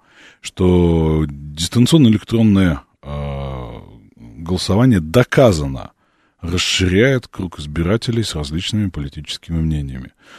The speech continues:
То есть люди, которые бы не пришли никогда на участки в силу, там, не знаю, нелюбви к «Единой России», например,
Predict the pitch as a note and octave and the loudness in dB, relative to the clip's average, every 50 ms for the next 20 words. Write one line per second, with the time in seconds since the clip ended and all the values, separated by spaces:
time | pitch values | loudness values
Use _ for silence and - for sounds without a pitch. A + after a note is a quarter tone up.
0 | _ - - G#2 A2 - - A#2 B2 C#3+ E3 D#3 B2+ G#2 F#2+ - - F2+ F2 - | _ 0 0 2 2 2 4 6 8 8 8 8 6 4 2 2 0 0 2 4
1 | B2+ A#2+ A2+ G#2 F#2 A2 A2 A#2 D3 F3 E3+ D#3 D#3 C#3 - C3+ B2+ A2+ G2+ F#2 | 4 4 4 4 6 6 8 8 8 6 4 2 0 0 2 4 4 4 4 4
2 | - E2+ E2 E2 F#2 F2 F2 F#2 G2+ G#2 - - G#2 F2+ E2 - - - E2 - | 0 -2 -2 0 0 2 2 2 2 0 2 0 0 0 0 -4 -10 -14 -12 -8
3 | - - A2+ G2+ F2+ E2+ - E2+ D2 D2+ E2 F2 F2+ F2 E2 D#2+ E2+ G2 A#2 B2+ | -2 0 0 2 0 -2 -2 -4 -4 -2 0 0 0 0 0 2 6 6 8 8
4 | C3+ B2+ B2 B2 C3 C#3+ A#2+ - G2+ F#2+ G2 G2 F2 E2 D2+ C#2+ C2 C2+ - - | 6 4 2 0 0 0 -2 -2 -8 -4 -2 -2 -2 -2 -4 -6 -10 -12 -12 -14
5 | C#2 C2+ C2 A#1 A1+ - - - D2 C2 B1 B1 - | -14 -14 -16 -16 -16 -18 -16 -16 -16 -16 -16 -16 -18